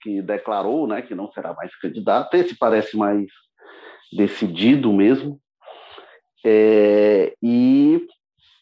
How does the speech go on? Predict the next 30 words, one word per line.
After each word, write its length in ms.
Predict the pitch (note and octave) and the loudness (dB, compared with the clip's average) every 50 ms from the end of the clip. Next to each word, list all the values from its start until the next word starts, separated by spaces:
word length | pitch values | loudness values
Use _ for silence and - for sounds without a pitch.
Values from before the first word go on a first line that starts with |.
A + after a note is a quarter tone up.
| _ _ _ _ _ _ _ - | _ _ _ _ _ _ _ -10
é, 1000 | A#2 A#2 - G#2+ G#2+ G2+ D2 - G#2 G2+ G2 G2+ G2+ G2 G2 G#2 G#2 G2+ F#2+ - - | -8 -6 -2 0 0 0 0 0 -2 0 0 0 0 0 0 0 0 0 -2 -2 -4
é, 40 | - | -4
o, 260 | A#2+ A2+ A2 F2+ G#2+ | -6 -4 -4 -6 -6
o 40 | G#2+ | -8
Cid 460 | - - - A2+ A2 A#2 A2+ A#2+ A#2+ | -10 -10 -6 -2 -2 -2 -2 -4 -8
fala 320 | A2+ - - A2 A#2 B2 A2 | -8 -4 -2 -2 0 0 0
isso, 260 | F2 D2 - - - - | -2 -4 -8 -14 -18 -18
né, 200 | - E2+ F2+ F2 - _ - | -14 -14 -14 -14 -14 _ -10
que 440 | - G2+ G2+ G#2+ A2+ B2 A#2+ - _ _ _ _ - - - - - _ - | -4 -2 0 0 0 0 -2 -6 _ _ _ _ -20 -20 -20 -20 -20 _ -6
é, 120 | F#2+ G2 | -4 -2
é, 300 | F2+ - F#2 G2 - - | -2 -2 -2 -2 -2 0
é, 280 | G2 G2 F#2+ F#2 F#2 G2 | 0 2 2 2 2 2
ele 100 | G2+ G#2 | 2 0
vai 160 | G2+ G#2+ A2+ | 0 0 0
seguir 360 | A2+ - - C3+ A2+ A2+ B2+ | -2 0 -2 -2 0 2 2
na 100 | B2 A#2 | 2 2
política 680 | A2 - G2+ F#2 G#2+ C3 C#3 C#3+ C3+ B2+ - - - A#2 | 0 -2 -4 -2 0 2 2 2 2 0 -2 -4 -8 -8
como 180 | - G#2+ G#2 G#2 | -8 -6 -6 -6
articulador, 1000 | G2+ - - - - A2+ G#2 F2 D2 - - E2+ G2 A#2 C3+ C#3+ C#3 B2+ G#2+ F#2 | -8 -10 -14 -12 -8 -6 -6 -6 -6 -10 -8 -6 -4 -2 -2 -2 -2 -2 -2 -4
essa 140 | - - - _ | -6 -8 -20 _
coisa 140 | - - - | -20 -20 -18
de 100 | - - | -18 -20
conselheiro, 760 | _ - F2 - - - E2 D#2 D#2+ F#2+ G#2+ A#2+ A#2 G#2+ F#2+ | _ -16 -16 -14 -10 -10 -8 -4 -2 0 2 2 2 2 0
enfim, 440 | F#2+ F2+ - - - G#2+ A2 A#2 A#2 - - - - - - _ - - | -2 -2 -4 -6 -4 -4 -4 -4 -4 -8 -16 -20 -20 -20 -20 _ -18 -8
isso 240 | - G#2+ G#2+ - - | -8 -8 -8 -4 -2
aí 160 | G#2+ G#2 A2+ | 0 0 0
não 300 | A#2 A#2+ A#2+ G2 A2+ A#2 | 0 -2 -2 -4 -4 -4
quer 160 | - B2 A2+ A2 | -4 -6 -6 -6
sair, 240 | - A#2 A#2 A2+ | -4 -4 -2 -2
não. 240 | A2 A#2 B2+ C#3 C3+ | -2 -2 -4 -4 -6